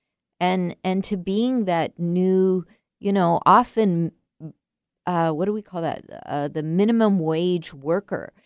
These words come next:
you know, that is just, <laughs> in so many ways, you're just getting by. You know, I signed up for a lot of those orienting programs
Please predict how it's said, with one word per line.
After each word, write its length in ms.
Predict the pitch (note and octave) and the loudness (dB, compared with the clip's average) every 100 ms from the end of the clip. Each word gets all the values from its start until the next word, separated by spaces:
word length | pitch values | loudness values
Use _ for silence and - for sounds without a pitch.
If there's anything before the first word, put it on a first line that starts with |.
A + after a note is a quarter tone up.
| _ _ _ | _ _ _
you 160 | F3+ | 0
know, 280 | F#3 E3+ E3+ | 2 2 0
that 320 | D#3+ F3 E3+ | 2 2 2
is 300 | E3+ E3+ E3 | -2 -4 -6
just, 640 | - F#3 A3+ A#3+ - - - - _ - - | -6 -4 -2 -4 -8 -10 -16 -20 _ -6 -6
<laughs> 440 | F4+ F4+ D4 _ G#3 | -12 -10 -14 _ 2
in 120 | G#3 | 4
so 260 | - E4 | 4 4
many 200 | G4 E4 | 6 4
ways, 320 | F3 G#3 A3+ F#3+ | 4 4 4 2
you're 140 | E3 - | -4 -4
just 520 | - A3+ G#3+ - - | -4 -4 -4 -8 -12
getting 420 | - E3+ F3+ D#3 - | -6 -4 -2 -6 -10
by. 380 | - C#3+ F#3+ G3 - _ _ _ _ _ _ _ _ | -10 -8 -8 -8 -10 _ _ _ _ _ _ _ _
You 80 | G#3+ | -2
know, 140 | B3 - | -2 -2
I 140 | G#3+ C#4+ | -6 -6
signed 400 | - E4+ D#4 A#3+ | -4 -2 0 0
up 160 | A#3+ | -2
for 180 | - F#3+ | -4 -2
a 100 | F3 | -2
lot 320 | E3 F#3 G3+ | 0 -2 0
of 120 | G#3+ | 0
those 280 | F#3 F3 E3+ - - | 0 0 -2 -6 4
orienting 1200 | G3+ A3 A#3 A#3 G#3 F3+ E3+ - - E3+ D#3+ D#3 _ _ _ _ | 6 6 4 2 2 0 -2 -6 -8 -6 -6 -8 _ _ _ _
programs 1200 | - G#3+ G#3+ G#3+ F3 E3 D3 C#3 - - - | -8 0 2 2 2 -2 -2 -8 -14 -12 -12